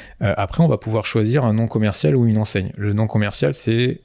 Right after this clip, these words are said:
en théorie, lorsqu'on crée sa société ou lorsqu'on l'ajoute à sa société, c'est le, le nom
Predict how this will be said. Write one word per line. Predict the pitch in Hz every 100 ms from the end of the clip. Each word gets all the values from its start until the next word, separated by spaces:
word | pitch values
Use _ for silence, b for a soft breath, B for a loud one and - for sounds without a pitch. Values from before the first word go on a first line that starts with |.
| 131
en | 104
théorie, | - 107 113 151 196
lorsqu'on | - 110 - 101
crée | - 98
sa | -
société | 95 - 107 104
ou | 107 104
lorsqu'on | 101 - 101
l'ajoute | 98 98 113
à | 107
sa | -
société, | 107 107 104 123 139
c'est | -
le, | 101 98 -
le | 107 107
nom | 120 147